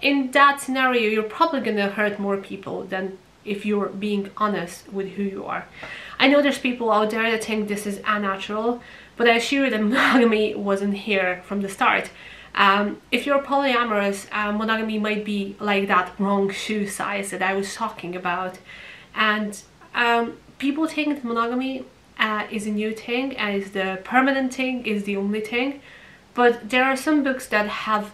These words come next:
been studying, uh, history of human, uh, relationships, and they have found out that polyamory was more of a thing in the past than, uh, monogamy. If you wanna learn more about that, I suggest you read the book,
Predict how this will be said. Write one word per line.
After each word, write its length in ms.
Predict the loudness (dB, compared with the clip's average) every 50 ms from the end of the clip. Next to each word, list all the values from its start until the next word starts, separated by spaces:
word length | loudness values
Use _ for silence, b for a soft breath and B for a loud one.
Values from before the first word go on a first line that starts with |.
| -8 -4
been 340 | -2 0 0 0 -2 -4 -6
studying, 680 | -10 -12 0 2 4 4 6 4 4 4 2 0 -2 -6 -12 -8 -4
uh, 400 | -2 0 0 0 -2 -4 -4 -8 -12 -18 -20
history 500 | -16 -6 -6 -6 -6 -4 -4 -4 -2 -2
of 120 | -2 -4 -6
human, 500 | -6 -6 -4 -4 -2 -2 -2 -2 -4 -4 -6 -6
uh, 420 | -6 -4 -4 -4 -4 -6 -10 -12 -6
relationships, 920 | -4 -2 2 2 2 2 0 -2 -6 -8 -8 -6 -6 -6 -6 -8 -10 -14 -14 B B B B B B B B B
and 400 | 0 2 2 4 2 2 0 -4 -8 -16 -10 0
they 220 | 4 4 4 4
have 380 | 2 0 2 2 2 2 2 -2
found 360 | -2 -2 0 2 0 0 0
out 380 | 0 0 0 0 0 -2 -6 -6 -6
that 260 | -4 -4 -4 -4 -6
polyamory 640 | -4 -2 0 2 2 2 2 2 2 0 0 0 0
was 160 | 0 -2 0
more 260 | 0 0 0 2 2
of 120 | 0 0 0
a 40 | -4
thing 280 | -4 -4 -4 -2 -2
in 80 | -4 -6
the 60 | -8
past 500 | -8 -4 -4 -2 -2 -4 -6 -12 -8 -4
than, 260 | -4 -4 -4 -4 -8 B B B B B B B B -6
uh, 320 | -4 -2 -2 -2 -4 -6 -10 -8 -4
monogamy. 680 | 0 0 2 2 2 0 0 -4 -8 -8 -8 -8 -8 B B B B B B -2
If 280 | 2 2 2 2 2
you 180 | 2 4 4 6
wanna 220 | 6 6 6 6
learn 340 | 4 6 6 6 6 6 6
more 220 | 4 4 4 4 4
about 280 | 6 6 6 6 6 8
that, 280 | 8 8 8 6 2 -2
I 180 | -2 -2 -2
suggest 640 | -4 -8 -10 -12 -10 -10 -4 2 2 2 2 0 -4
you 60 | 0
read 160 | 2 2 2
the 60 | 2
book, 200 | 0 -2 -4 -4